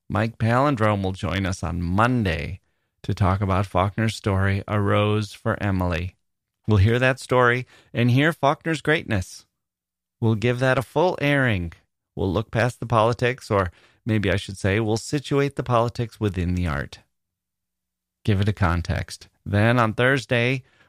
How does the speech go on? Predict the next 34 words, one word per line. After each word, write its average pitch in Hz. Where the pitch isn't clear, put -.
we'll 107
have 107
a 113
response 117
of 90
sorts, 95
not 104
in 101
a, 85
an 92
official 95
or 76
formal 123
way, 95
but 98
we'll 101
listen 117
to 113
James 117
Baldwin's 123
story, 123
Going 120
to 135
Meet 107
the 110
Man, 87
another 101
brilliant 95
story, 85
also 104
set 98
in 98
the 98
South. 92